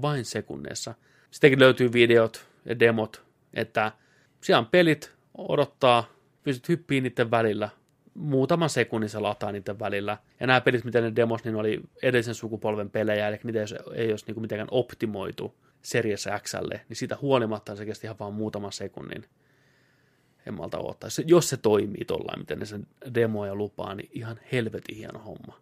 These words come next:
Ei tarvitse aina katsoa alkuruutua, tiedätkö, odottaa valikoita ja näkyy, tiedätkö, firman nimet ja kaikki näin, ja vaan pelistä toiseen.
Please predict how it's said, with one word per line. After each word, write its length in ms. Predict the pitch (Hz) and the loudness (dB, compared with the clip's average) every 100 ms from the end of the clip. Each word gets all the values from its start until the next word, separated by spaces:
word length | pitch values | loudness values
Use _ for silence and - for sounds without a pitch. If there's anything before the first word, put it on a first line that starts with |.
| _ | _
Ei 120 | - 120 | -2 0
tarvitse 260 | 113 107 | 0 -2
aina 160 | 107 104 | -4 -8
katsoa 360 | 107 - 104 | -10 -6 -4
alkuruutua, 680 | 101 101 101 107 - 87 65 | -4 -6 -10 -10 -10 -10 -12
tiedätkö, 280 | - - - - - - | -12 -12 -12 -10 -12 -10
odottaa 560 | - 104 - - 95 - | -10 -8 -8 -6 -6 -4
valikoita 520 | 117 98 - 98 95 | -6 -6 -6 -8 -8
ja 100 | 104 | -8
näkyy, 380 | 104 107 - - - | -8 -10 -8 -8 -8
tiedätkö, 340 | - - 110 | -8 -8 -14
firman 480 | - 117 104 104 104 _ _ | -10 -8 -8 -10 -14 _ _
nimet 400 | 113 104 92 90 | -8 -6 -6 -8
ja 80 | 80 | -6
kaikki 340 | 73 - - | -6 -6 -12
näin, 280 | 50 50 50 | -12 -12 -12
ja 80 | 110 - _ - | -16 -20 _ -20
vaan 200 | - 131 _ _ _ _ _ - _ _ - - _ _ | -18 -18 _ _ _ _ _ -20 _ _ -20 -20 _ _
pelistä 340 | 135 135 - - | 0 2 0 -6
toiseen. 440 | 101 101 - | -8 -6 -10